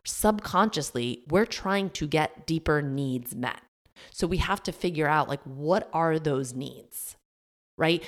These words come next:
You're not making these choices for no reason. And that's what happens. Like, we don't understand ourselves, and we're like, "Why the fuck do I keep doing this? Why the fuck am I back here?" And we self-flagellate and we go into, like, shame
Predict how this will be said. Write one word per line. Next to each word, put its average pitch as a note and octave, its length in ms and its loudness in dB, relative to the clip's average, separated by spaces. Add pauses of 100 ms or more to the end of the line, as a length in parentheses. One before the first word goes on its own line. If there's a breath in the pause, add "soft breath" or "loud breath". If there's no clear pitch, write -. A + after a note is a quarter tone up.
(180 loud breath)
You're F#3+ 120 2
not A3+ 140 0
making G#3+ 240 -4
these E3 140 -4
choices E3+ 380 -6
for - 180 -2
no D3 400 0
reason. C3 440 -8 (380 loud breath)
And F#3 80 0
that's A3 180 2
what F#3+ 100 2
happens. C#3 500 -4
Like, D#3+ 140 -6
we F3+ 100 -2
don't G#3 240 4
understand F#3+ 560 0
ourselves, A#2+ 640 -2 (200 loud breath)
and F3+ 100 -6
we're E3+ 60 -4
like, F3 140 0
"Why F#3+ 300 -4
the C4+ 120 -4
fuck - 580 0
do F#3+ 80 -2
I E3 60 0
keep - 320 -6 (180)
doing C#4 300 4
this? - 240 -6
Why G3+ 100 0
the E4 120 0 (100)
fuck C4+ 400 -2
am G#3+ 60 0
I F3 60 0
back F3 460 -4
here?" - 460 -8 (440 loud breath)
And G#3+ 140 6
we G#3+ 120 2
self-flagellate B3 1200 -4 (220 loud breath)
and G3 80 2
we A3 100 6
go B3+ 160 4
into, A3 420 -2
like, F3+ 200 0
shame G3+ 720 0